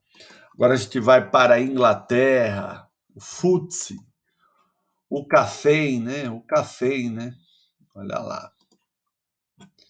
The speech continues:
Também, olha a figura. Vocês, vocês estão percebendo como ela tá recorrente, né? Foi um movimento de alta e agora correção, né? Formando essa estrelinha cadente aqui, né?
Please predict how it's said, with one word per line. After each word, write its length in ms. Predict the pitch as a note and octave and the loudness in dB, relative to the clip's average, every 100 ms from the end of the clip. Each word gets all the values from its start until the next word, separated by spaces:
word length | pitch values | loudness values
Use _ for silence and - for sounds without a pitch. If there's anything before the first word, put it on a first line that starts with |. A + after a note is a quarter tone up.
| _ _ _ _ | _ _ _ _
Também, 600 | D3 D#3 C3 B2 C#3+ C3+ | 2 4 4 6 6 6
olha 220 | B2+ A3+ | 4 4
a 40 | - | 2
figura. 540 | - B2+ B2+ B2 A2+ - - _ _ | 0 -2 0 0 -2 -8 -16 _ _
Vocês, 400 | - C3+ C3 A2 | -12 -8 -6 -8
vocês 480 | G2 G#2+ A#2+ D3 C#3+ | -10 -10 -6 -6 -6
estão 380 | B2 - D3+ D3 | -8 -2 0 2
percebendo 840 | - F3 E3 - C#3 A#2 D#3 C3+ - | 2 0 0 0 0 2 0 0 -4
como 160 | B2+ | 0
ela 140 | B2 A#2 | 2 2
tá 140 | B2 | 2
recorrente, 920 | A2+ A#2 B2+ A#2 G#2 C#3 C#3 G#2 - | 0 -2 -2 -2 -2 -4 -6 -12 -12
né? 180 | - A#2+ - - - - _ - | -12 -12 -16 -20 -20 -20 _ 0
Foi 120 | C3+ | 2
um 100 | C3+ | 4
movimento 680 | C#3 B2 C3 C3 C3+ C3+ C3 | 2 0 0 -2 -4 -4 -6
de 240 | A2+ C#3 | 0 4
alta 500 | B2 C3+ D#3+ E3+ E3 | 6 8 4 2 -4
e 100 | E3 | 2
agora 400 | D#3 C3+ D3 D3 | 2 4 4 2
correção, 960 | - D#3 D3 D#3+ D3+ - - B2+ A#2+ A2 | 0 0 2 0 -2 -4 2 2 2 -4
né? 180 | A#2 A#2+ | -10 -12
Formando 680 | - B2+ A#2+ A#2+ B2 B2 B2 | -8 -6 -2 -2 -2 -2 -6
essa 240 | A#2 - | -4 -6
estrelinha 640 | - - B2 A#2+ A#2+ B2 | -6 -4 -2 -2 -2 -6
cadente 680 | A#2+ B2+ A2+ G#2 G2+ G2 - | 0 2 2 0 -4 -10 -14
aqui, 260 | G#2+ - | -18 -20
né? 140 | - | -18